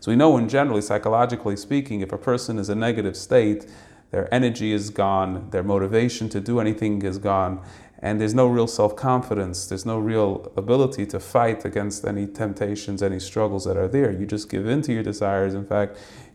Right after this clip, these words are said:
you're just looking for pleasures, you're looking for the, the pleasures of the world because you just feel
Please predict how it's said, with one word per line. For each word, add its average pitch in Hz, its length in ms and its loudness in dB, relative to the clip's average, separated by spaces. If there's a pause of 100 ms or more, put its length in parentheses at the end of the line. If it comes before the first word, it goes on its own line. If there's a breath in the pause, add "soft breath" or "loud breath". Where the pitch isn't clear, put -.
you're 95 200 -2
just 101 240 -4
looking 117 300 0
for 104 140 0
pleasures, 98 500 2
you're 101 100 -2
looking 117 320 -2
for 98 280 -2
the, 95 300 -6
the 92 100 -6
pleasures 101 380 0
of 98 120 -2
the 98 80 -2
world 113 320 4
because 95 280 -4
you 98 60 -4
just 101 280 -8
feel 95 340 0